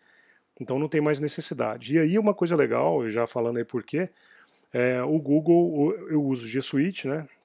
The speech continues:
minha conta hoje é Enterprise, então assim, é armazenamento limitado, que é o sonho de <laughs> qualquer pessoa, né?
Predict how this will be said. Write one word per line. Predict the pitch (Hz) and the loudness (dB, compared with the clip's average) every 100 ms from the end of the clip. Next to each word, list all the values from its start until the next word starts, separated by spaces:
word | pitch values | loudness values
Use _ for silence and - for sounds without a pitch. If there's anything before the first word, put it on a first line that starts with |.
| _ _ _ _ _ - | _ _ _ _ _ -12
minha | 131 120 | -6 -6
conta | - 120 110 113 | -4 -6 -4 -4
hoje | 107 113 | -4 -6
é | |
Enterprise, | 113 139 - 127 151 147 - _ _ _ _ _ _ - | -4 -4 -4 -6 -4 -6 -10 _ _ _ _ _ _ -6
então | 127 | -2
assim, | 135 - 143 127 117 110 117 135 | -2 0 0 0 -2 -6 -6 -6
é | 120 | -4
armazenamento | 117 120 117 117 120 123 | -2 -2 -2 0 -2 -2
limitado, | 127 147 - 127 160 | -2 0 2 2 2
que | 127 120 | -4 -4
é | |
o | 110 | -4
sonho | - 120 117 | -4 -6 -4
de | 101 110 101 - | -4 -6 -6 -10
<laughs> | - - 113 | -12 -10 -10
qualquer | 117 - - | -10 -10 -12
pessoa, | - 117 - 117 135 127 | -4 -2 -2 0 2 2
né? | 123 | -4